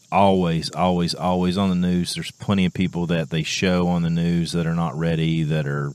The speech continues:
gonna ride it out and yeehaw kind of attitude. And they're obviously ignoring the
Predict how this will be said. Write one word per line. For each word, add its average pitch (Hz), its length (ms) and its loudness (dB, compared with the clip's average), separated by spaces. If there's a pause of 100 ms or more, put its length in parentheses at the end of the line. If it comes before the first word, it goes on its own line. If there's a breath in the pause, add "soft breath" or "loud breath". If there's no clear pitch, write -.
(140)
gonna 82 240 -2
ride 92 320 8
it 98 100 4
out 98 300 4
and 82 300 -4
yeehaw 127 840 10
kind 92 220 2
of 78 60 2
attitude. 87 680 2 (640 loud breath)
And 90 720 4
they're 95 460 4 (280)
obviously 95 500 4
ignoring 90 640 4
the 82 140 -2